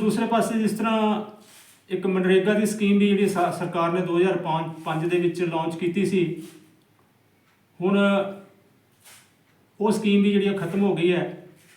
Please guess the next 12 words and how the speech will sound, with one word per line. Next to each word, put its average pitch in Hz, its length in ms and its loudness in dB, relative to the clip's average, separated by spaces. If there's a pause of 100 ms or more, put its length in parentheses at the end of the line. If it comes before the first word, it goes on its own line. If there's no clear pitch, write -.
(760)
ਪਰ 202 160 0
ਪਹਿਲਾਂ 240 300 2
ਜਿਹੜੀ 233 220 2
ਮਨਰੇਗਾ 196 400 2
ਸਕੀਮ 202 300 0
ਚੱਲ 190 180 0
ਰਹੀ 196 120 4
ਸੀ, 220 120 0
ਉਹਦੇ 208 260 2
ਵਿੱਚ 214 220 0
ਵੀ 214 560 0
ਜੋ 180 200 2